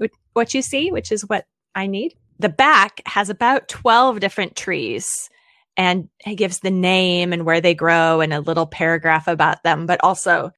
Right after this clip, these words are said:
you know, an up close of the leaf and the fruit and the bark and its habit.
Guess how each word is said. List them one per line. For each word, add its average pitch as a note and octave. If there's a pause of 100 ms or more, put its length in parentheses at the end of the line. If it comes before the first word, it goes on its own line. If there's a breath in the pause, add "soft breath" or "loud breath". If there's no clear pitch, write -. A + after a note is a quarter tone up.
(220)
you F#3
know, F3+
an F3+
up -
close D#3+
of D#3+
the D#3+
leaf B3 (100)
and E3+
the C#3+ (160)
fruit B3
and E3
the D#3
bark G#3
and D#3+
its D#3
habit. F#3